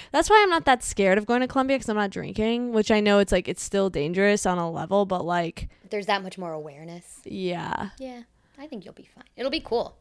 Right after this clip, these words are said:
Speaker 1: I think you'll be fine. Thank you. <laughs>
Speaker 2: I mean, I need you to be fine. I can't carry this on my own. We
Speaker 1: <laughs> Yeah,
Speaker 2: both
Speaker 1: that's
Speaker 2: know
Speaker 1: true.
Speaker 2: that.
Speaker 1: That's true.
Speaker 2: This isn't my podcast.
Speaker 1: Well, no, no, no. I just, I, I'm, I'm a little nervous about going to Colombia, but maybe, I don't know. I looked up some things, and it's like, it's pretty safe, the area we're going.
Speaker 2: Yeah.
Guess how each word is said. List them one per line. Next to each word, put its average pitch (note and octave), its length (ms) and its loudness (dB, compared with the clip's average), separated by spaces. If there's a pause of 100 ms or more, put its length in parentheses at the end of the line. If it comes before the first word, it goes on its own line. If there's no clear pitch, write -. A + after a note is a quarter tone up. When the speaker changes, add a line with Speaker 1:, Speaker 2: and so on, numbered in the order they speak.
(220)
Speaker 1:
I G#3+ 40 2
think G3+ 360 6
you'll G3 100 6
be F#3+ 140 2
fine. F#3 300 -2
Thank B3+ 240 4
you. A3 200 2
<laughs> - 840 6
Speaker 2:
I F4 100 8
mean, F4 300 4
I E4 200 4
need E4+ 280 2
you D4 80 -2
to B3+ 80 -4
be A#3+ 120 -4
fine. G3 260 0
I A#3 80 4
can't D#4 220 2
carry C4+ 320 4
this G3 200 -2
on F#3+ 120 0
my F#3 200 -2
own. A3 200 2
We B3 100 0
Speaker 1:
<laughs> - 20 4
Yeah, B3 80 8
Speaker 2:
both A#3 80 6
Speaker 1:
that's G#3+ 140 4
Speaker 2:
know G#3 60 4
Speaker 1:
true. F#3 80 2
Speaker 2:
that. G3 240 4
Speaker 1:
That's F3+ 200 0
true. F#3+ 200 -2
Speaker 2:
This C4 140 4
isn't E4 260 2
my G#3 580 4
podcast. F#3 500 -2
Speaker 1:
Well, C#4+ 80 6
no, D#4+ 160 12
no, F4 80 10
no. B3 160 12
I A3 160 10
just, - 500 4
I, B3+ 240 2 (300)
I'm, G#3+ 260 0
I'm A#3+ 180 6
a A#3+ 60 6
little A3+ 300 4
nervous D3 400 -2
about G#2+ 180 -4
going A#2+ 180 -8
to E2 80 -12
Colombia, D2+ 440 -10
but C4 180 4
maybe, D#4 380 2
I C#4+ 160 0
don't A#3 180 0
know. D#3+ 180 -4
I C4+ 180 6
looked E4 260 6
up E4+ 100 4
some C#4+ 220 0
things, A3 420 4
and G3+ 140 0
it's G3 120 -6
like, F#3+ 220 0
it's G#3 160 -6
pretty D#4+ 240 2
safe, D3 460 -8
the D#3 80 -8
area D#3+ 320 -8
we're G#1 100 -10
going. A1+ 480 -10
Speaker 2:
Yeah. - 120 -2